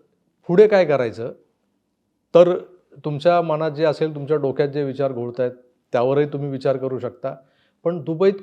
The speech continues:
कुठल्या अपॉर्च्युनिटीज आहेत, दुबईत कुठले मार्केट प्लेसेस असे आहेत,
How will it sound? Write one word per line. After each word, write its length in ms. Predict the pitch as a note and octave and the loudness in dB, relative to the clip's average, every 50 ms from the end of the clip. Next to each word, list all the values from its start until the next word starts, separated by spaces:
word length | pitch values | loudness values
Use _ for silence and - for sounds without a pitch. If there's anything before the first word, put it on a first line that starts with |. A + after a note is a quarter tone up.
| - | -12
कुठल्या 320 | D#3+ D3 - - E3 F3+ D#3+ | -12 -12 -8 -2 0 0 0
अपॉर्च्युनिटीज 720 | D3+ C3 - E3 E3 D#3 - E3+ D#3 D3+ C3+ D3+ C#3+ B2 | 0 0 2 2 0 2 0 -4 -4 -4 -4 -4 -4 -2
आहेत, 160 | B2 G#2+ G#2 F#2 F#2+ - | -4 -4 -4 -8 -14 -16
दुबईत 340 | A2+ B2 A#2+ D#3 D3+ D#3 D#3 D#3 - - _ _ _ _ _ _ _ _ | -16 -12 -2 0 0 0 0 -6 -10 -20 _ _ _ _ _ _ _ _
कुठले 440 | - E3+ D#3 - E3+ E3+ F#3 G3 G3+ | -8 -8 -6 -2 2 6 6 6 6
मार्केट 480 | F#3+ F3 D#3+ D3+ D3+ - F3 E3 - | 6 4 0 0 0 -2 -4 -6 -4
प्लेसेस 380 | - D#3+ D3 C#3+ - D3 - - | -4 -4 -4 -4 -4 -10 -12 -10
असे 220 | C3 B2 - - | -12 -10 -6 -4
आहेत, 160 | C#3 B2 A2 | -4 -2 -4